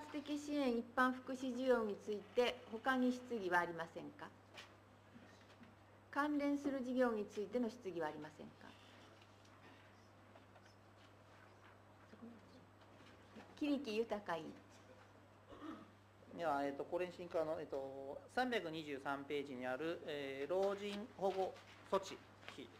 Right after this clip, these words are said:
Speaker 2: について伺います。えー、措置から契約へという、こう、流れの中で、なかなか、えー、埋もれやすい事業なのかなと思うんですが、えーっと、まずじゃあ、<clears throat> こちらが、まあ、えーっと、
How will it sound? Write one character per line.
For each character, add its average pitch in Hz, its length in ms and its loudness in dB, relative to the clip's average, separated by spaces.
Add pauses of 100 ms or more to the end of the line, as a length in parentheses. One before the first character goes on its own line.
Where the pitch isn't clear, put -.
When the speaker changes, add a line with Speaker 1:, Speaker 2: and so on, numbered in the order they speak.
(600)
Speaker 2:
に 151 80 -8
つ - 120 -10
い 160 40 -8
て 180 100 -2
伺 143 260 2
い 120 60 -2
ま 117 100 -8
す。 - 60 -8 (1900)
え 147 580 2
ー、 - 40 0
措 254 40 4
置 262 160 -2
か 285 100 10
ら 196 180 12
契 185 200 6
約 190 240 6
へ 185 100 6
と 127 240 2 (580)
い 165 800 2
う、 - 40 -4
こ 160 140 4
う、 156 40 6
流 156 60 4 (140)
れ 175 100 8
の 175 60 2
中 175 220 6
で、 143 100 4
な 151 120 4
か 202 80 6
な 214 80 6
か、 196 560 8 (120)
え 156 480 4
ー、 147 60 -2
埋 - 20 -4
も 214 120 4
れ 233 100 8
や 233 140 8
す 233 160 -2
い 143 200 -2 (120)
事 180 60 -6
業 170 120 6
な 151 80 4
の 135 80 2
か 131 120 2
な 127 120 4
と 127 100 -2
思 123 160 0
う 123 40 0
ん 131 120 -6
で 123 160 -8
す 123 80 -6
が、 139 240 6 (420)
え 170 840 2
ー - 40 -20
っ - 60 -20
と、 180 60 -2
ま 233 120 2
ず 208 160 -6
じ 180 60 2
ゃ 143 80 2 (460)
あ、 220 180 4
<clears throat> - 40 -12
こ 175 80 -4
ち 202 120 0
ら 214 160 10
が、 214 140 8
ま 190 200 6
あ、 - 60 -8
え 147 260 4
ー - 40 -14
っ - 20 -16
と、 135 580 2